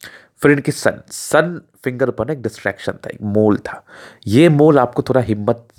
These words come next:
में कमज़ोर करता है। बेहतरीन सूर्य रेखा है, no doubt, इसका फल तो मिलना ही है, लेकिन ये मोल क्या करता है ना, सूर्य आपको हिम्मत को दर्शाता है। कभी कभार कुछ फेज आपके जीवन पे ऐसा आएगा, ये तकरीबन आपके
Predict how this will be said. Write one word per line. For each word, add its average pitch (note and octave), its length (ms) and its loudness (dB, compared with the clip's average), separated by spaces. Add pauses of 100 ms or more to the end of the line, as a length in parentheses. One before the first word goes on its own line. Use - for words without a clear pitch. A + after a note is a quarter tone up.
में G#2 120 -4
कमज़ोर G#2+ 420 2
करता A2+ 340 0
है। D3 140 -2 (400)
बेहतरीन C#3+ 480 2
सूर्य G2 220 2
रेखा - 260 -6
है, - 60 -2
no A2 180 2
doubt, - 180 0
इसका A2+ 200 0
फल A2+ 180 0
तो A2 140 -2
मिलना G#2+ 240 -2
ही G#2+ 180 -8
है, - 160 -10 (360)
लेकिन A2 340 2
ये D3+ 140 2
मोल C3+ 360 0 (100)
क्या A#2+ 120 2
करता G2+ 300 -4
है F#2+ 60 -2
ना, F#2+ 140 -10
सूर्य A#2+ 240 0
आपको A2+ 220 0
हिम्मत F#2+ 320 -4
को - 100 -4
दर्शाता - 400 -8
है। - 100 -20
कभी C3 180 4
कभार C3+ 400 0 (440)
कुछ - 160 0
फेज C#3 280 2
आपके B2+ 240 0
जीवन A2 280 -2
पे A2 120 0
ऐसा G#2 300 -2
आएगा, G2+ 260 -2
ये A#2 120 0
तकरीबन A2+ 460 -2
आपके C#3 340 -4